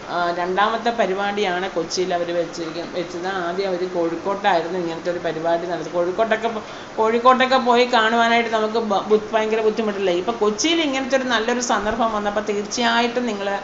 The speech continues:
ഇത് കണ്ട് ആസ്വദിക്കണം. കാണാൻ മാത്രമുണ്ട്. ഒരു ദിവസത്തെ പ്രോഗ്രാമിന് അങ്ങ് പോയാൽ രാവിലെ മുതൽ വൈകുന്നേരം വരെ കാണുവാനായിട്ടുള്ള, ആ, പരിപാടികളൊക്കെ അവിടെ ഉണ്ട്.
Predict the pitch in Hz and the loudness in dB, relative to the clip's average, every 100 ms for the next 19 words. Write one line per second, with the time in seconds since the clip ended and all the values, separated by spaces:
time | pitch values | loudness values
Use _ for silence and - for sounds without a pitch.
0 | - - - - 190 196 190 190 196 170 | -10 -16 -14 -6 -4 0 0 4 4 6
1 | 175 214 202 190 190 202 214 - - 180 | 2 0 -2 -2 -2 -2 -4 -8 -10 -6
2 | 160 175 190 196 196 202 196 180 190 233 | -4 -2 -2 -4 -2 -2 -2 0 0 0
3 | 262 220 208 - 214 214 - - 190 185 | 0 -2 -2 -4 -6 -6 -10 -8 0 0
4 | 185 202 208 208 202 185 190 185 160 180 | 2 0 0 0 -2 -2 -2 -2 -2 0
5 | 190 165 175 175 160 185 196 175 175 170 | 0 0 0 0 0 -2 -2 -2 -2 0
6 | 165 170 185 190 170 180 170 156 165 170 | -2 -2 -2 -2 -2 -2 -4 -4 -2 -2
7 | 170 170 170 175 175 175 - - - - | -2 -2 -2 -2 0 -2 -8 -14 -14 -8
8 | 151 156 156 156 165 165 170 175 180 165 | -4 -2 -2 0 0 2 0 2 2 2
9 | 156 170 165 160 160 147 165 226 294 | 2 0 0 0 -2 -2 2 2 0